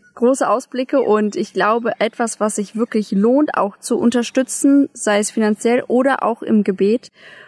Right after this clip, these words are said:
Und ja, das wäre auf jeden Fall etwas, was ich dir auch, lieben Zuhörer, mitgeben möchte für dieses Projekt Arche und auch, ja, die Stationen hier für die Augenklinik und Hautklinik zu beten.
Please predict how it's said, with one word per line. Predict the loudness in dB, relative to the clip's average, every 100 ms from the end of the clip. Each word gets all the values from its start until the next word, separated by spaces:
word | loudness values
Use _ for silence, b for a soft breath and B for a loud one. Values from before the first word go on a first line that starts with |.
| B B
Und | 0 2 4 2 0 -4
ja, | -2 -2 -4 _ _
das | -4 -2 -2 -2
wäre | -2 0
auf | -2 -2
jeden | -2 0
Fall | 0 -2 -2
etwas, | -4 -2 -2 -2 -6
was | -6 -6
ich | -6
dir | -2 0 0
auch, |
lieben | 0 2 2
Zuhörer, | 2 0 0
mitgeben | -2 -2 0
möchte | 0 -2 0 0 -2 _ _
für | _ -4 -2
dieses | -2 -6
Projekt | -4 -2 -2 -4 -4
Arche | -2 -2 -2 0 0
und | -2 -4
auch, | -2 0 -2 -6 b b b b
ja, | -2 -2
die | 0 0 0
Stationen | 0 -6 -4 0 2 4
hier | 2 2 -2
für | -2 -2
die | 0
Augenklinik | 0 0 -2 -4 0 -2 -2
und | -6 -2
Hautklinik | -4 -4 -2 0 0 -2
zu | -2
beten. | 0 0 2 0